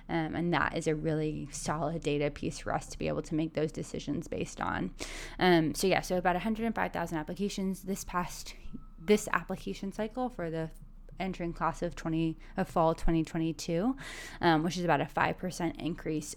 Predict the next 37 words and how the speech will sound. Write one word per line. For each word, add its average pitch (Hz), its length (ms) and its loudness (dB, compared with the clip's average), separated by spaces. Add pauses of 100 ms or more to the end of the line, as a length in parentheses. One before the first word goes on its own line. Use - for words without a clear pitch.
over 165 340 0
what 165 160 -2
we - 120 -4
saw - 420 0 (920)
last 170 320 0
year, - 100 -4
where 143 100 0
we - 100 -4
received - 380 -4
about 170 220 2
a 165 40 2
hundred 165 340 -2
thousand 170 360 -2
applications. 175 920 -4 (580)
Um, 170 500 8 (720)
for 233 440 10
regular 190 420 6
decision, 262 720 0 (500)
the 208 280 6
overall 208 400 12
admit 165 340 6
rate 180 200 6
at - 140 4
N 180 160 4
Y 165 120 0
U 170 220 -2
for 180 120 -8
this 180 160 -4
past 220 260 2
application 190 460 -2
cycle 180 300 -2
was 175 160 2
about 175 340 4
twelve - 300 -2
point - 280 -2
two - 220 -4
percent. - 500 -4